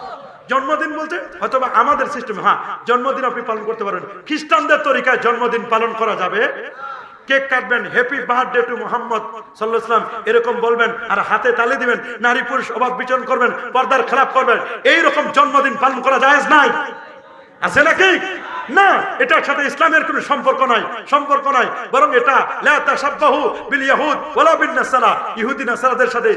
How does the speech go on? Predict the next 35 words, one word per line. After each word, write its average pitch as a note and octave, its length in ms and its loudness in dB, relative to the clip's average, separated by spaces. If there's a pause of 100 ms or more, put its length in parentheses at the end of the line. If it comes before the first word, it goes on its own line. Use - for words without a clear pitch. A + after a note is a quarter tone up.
(180)
তোমরা A#3 260 0
সাদৃশ্য A#3 360 -4
করো A3+ 220 -2
না। F3+ 60 2 (240)
বরং D4 200 4 (220)
আল্লাহ A#3+ 320 0
যে A3+ 140 0
আপনাকে A3 300 -8
মানুষ G3 240 -6
হিসেবে G3 320 -4
পাঠাইছেন, G3 420 -6 (300)
আল্লাহ C4 200 -2
যে B3 100 -2
আপনাকে A3 240 -4
রাসূল G#3+ 240 -4
হিসেবে A#3 220 -6
পাঠাইছেন, G#3+ 280 -2 (260)
আল্লাহ C#4 240 0
যে B3+ 40 2
আপনাকে A#3 360 0 (100)
সুস্থ C#4+ 200 -8 (120)
করেছেন, A3 300 -4 (300)
এই A3 80 2
জন্য A#3+ 200 -2
আপনি G#3+ 140 -8 (120)
শুকরিয়া A3+ 480 -4
তান, G#3+ 180 4 (320)
আল্লাহ A#3 220 -2 (120)
পাকের C4+ 280 2 (100)
শুকর D4+ 360 2
গুজারের F#4 560 4
জন্য D4+ 160 -2 (480)
আল্লাহকে, D#4+ 460 2 (380)
আল্লাহকে E4+ 420 4 (300)
খুশি E4 220 0